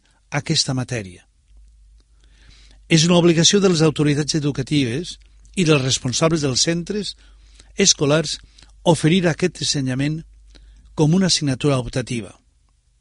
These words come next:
És una preocupació per als mateixos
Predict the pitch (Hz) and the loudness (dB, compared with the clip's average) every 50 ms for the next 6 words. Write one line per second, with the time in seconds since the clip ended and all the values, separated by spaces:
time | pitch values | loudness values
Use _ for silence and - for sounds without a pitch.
0 | _ _ _ _ _ _ _ _ - - - - _ _ _ _ _ _ - _ | _ _ _ _ _ _ _ _ -20 -20 -20 -20 _ _ _ _ _ _ -20 _
1 | _ _ _ _ - 170 175 151 165 170 165 151 147 151 147 - 147 156 143 - | _ _ _ _ 2 2 2 4 4 2 0 0 0 -2 -4 -2 -4 -2 -2 0
2 | - 190 165 - 170 147 143 117 131 139 135 120 175 180 190 156 - - 220 220 | 0 0 0 2 0 0 0 -2 -2 -4 -2 0 0 0 0 -2 -4 -6 -6 -6
3 | - - | -8 -10